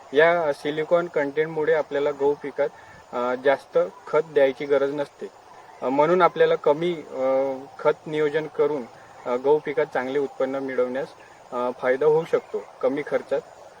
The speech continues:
चांगले उत्पन्न मिळू शकते. त्यासाठी आपल्याला पेरणी करताना चोवीस चोवीस झिरो आठ किंवा वीस वीस झिरो तेरा किंवा डीएपी या खतांसारखा वापर करायचा आहे. तुम्ही, अ, एकरी अर्धी बॅग, म्हणजे पन्नास किलोची बॅग असेल तर पंचवीस किलो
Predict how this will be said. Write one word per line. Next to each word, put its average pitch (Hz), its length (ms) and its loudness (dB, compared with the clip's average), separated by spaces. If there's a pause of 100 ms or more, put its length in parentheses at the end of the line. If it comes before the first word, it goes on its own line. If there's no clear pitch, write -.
(100)
चांगले 131 260 0
उत्पन्न 139 340 -4
मिळू 160 240 -4
शकते. 131 340 -6
त्यासाठी - 580 -4
आपल्याला 170 300 2
पेरणी 147 360 0
करताना 151 420 0
चोवीस 131 460 -6 (100)
चोवीस 147 240 -2
झिरो 139 320 -2
आठ 131 140 2 (140)
किंवा 135 200 2
वीस 131 300 -4
वीस 151 180 -8
झिरो 135 180 0
तेरा 131 320 0 (720)
किंवा 170 200 6
डीएपी 165 480 0 (160)
या 143 200 4
खतांसारखा 151 580 -2
वापर 135 320 0
करायचा 131 400 -2
आहे. 98 60 -12 (380)
तुम्ही, 185 360 2
अ, 131 400 -2 (1120)
एकरी 175 400 4
अर्धी 151 300 4
बॅग, 160 200 6 (480)
म्हणजे 139 200 -2
पन्नास 147 360 0
किलोची 165 340 -4
बॅग 156 180 4
असेल 147 320 -2
तर 151 80 0
पंचवीस 135 400 -4 (120)
किलो 143 260 -2